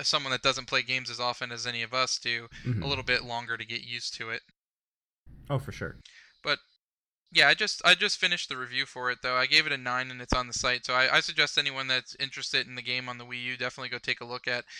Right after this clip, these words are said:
Speaker 1: my review. It's, it, it's a really good game. Um,
Speaker 2: It's
Speaker 1: th-,
Speaker 2: tough,
Speaker 1: there's really
Speaker 2: too.
Speaker 1: clever puzzles in it.
Speaker 2: Yeah, it's, it's a tough,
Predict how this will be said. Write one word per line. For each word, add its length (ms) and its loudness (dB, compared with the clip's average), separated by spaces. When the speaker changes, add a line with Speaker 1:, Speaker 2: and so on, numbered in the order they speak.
Speaker 1:
my 100 4
review. 380 2
It's, 160 -4
it, 180 0
it's 160 0
a 60 -4
really 280 0
good 220 0
game. 360 -6
Um, 240 -2
Speaker 2:
It's 160 2
Speaker 1:
th-, 100 -12
Speaker 2:
tough, 140 6
Speaker 1:
there's 200 2
really 200 4
Speaker 2:
too. 80 -6
Speaker 1:
clever 320 4
puzzles 440 0
in 120 -4
it. 120 -4
Speaker 2:
Yeah, 220 -6
it's, 180 -2
it's 180 -4
a 80 0
tough, 280 -2